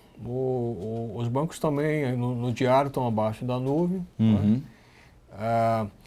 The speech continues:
Speaker 1: há uma, uma indicação aqui de uma reação, né? A média curta aqui, ela, apesar de estar abaixo da nuvem,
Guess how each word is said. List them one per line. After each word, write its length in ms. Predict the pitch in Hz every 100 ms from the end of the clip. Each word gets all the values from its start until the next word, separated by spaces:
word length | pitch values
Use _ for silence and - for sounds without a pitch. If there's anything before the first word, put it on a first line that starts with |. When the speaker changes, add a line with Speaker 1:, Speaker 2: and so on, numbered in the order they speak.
| -
Speaker 1:
há 240 | 147 202
uma, 280 | 196 156 135
uma 180 | 123 131
indicação 680 | 127 127 123 117 131 120
aqui 320 | 113 110 - 117
de 160 | 110
uma 640 | 113 113 110 107 104 104 101
reação, 680 | 101 120 120 - 135 165 202 - -
né? 400 | - 117 147 127 101
A 60 | 107
média 300 | 117 120 135
curta 400 | - 131 127 120
aqui, 280 | 101 - 127
ela, 420 | 120 113 107 104
apesar 280 | 104 - 139
de 60 | 165
estar 120 | 147
abaixo 360 | 131 120 120 117
da 120 | 113
nuvem, 520 | 123 165 156 107 101